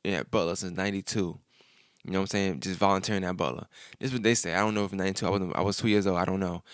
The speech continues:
But ninety-two. So the year is two thousand eighteen.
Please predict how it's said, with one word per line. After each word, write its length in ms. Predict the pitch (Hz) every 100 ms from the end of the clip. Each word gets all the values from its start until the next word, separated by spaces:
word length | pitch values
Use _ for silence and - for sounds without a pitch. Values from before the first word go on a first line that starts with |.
| - - _
But 100 | -
ninety-two. 540 | 107 120 110 127 87 92 - - _ _ _ _ _ _ _ - _ _ -
So 140 | 101
the 80 | 92
year 160 | 117 127
is 80 | -
two 100 | 110
thousand 180 | 107
eighteen. 540 | 90 95 - 95 -